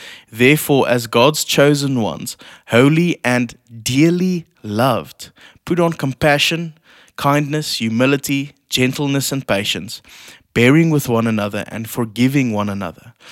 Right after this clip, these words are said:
If anyone has any grievances against another, just as the Lord has forgiven you,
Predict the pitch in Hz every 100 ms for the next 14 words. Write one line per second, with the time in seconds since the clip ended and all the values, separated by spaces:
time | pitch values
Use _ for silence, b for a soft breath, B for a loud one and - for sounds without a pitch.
0 | B B B 117 - 156 175 175 170 139
1 | 127 - 156 170 131 120 123 147 156 143
2 | 123 120 101 113 117 131 - 110 98 90
3 | 110 _ b b b b _ - 151 151
4 | 143 135 123 117 147 156 143 - 110 123
5 | 139 139 98 92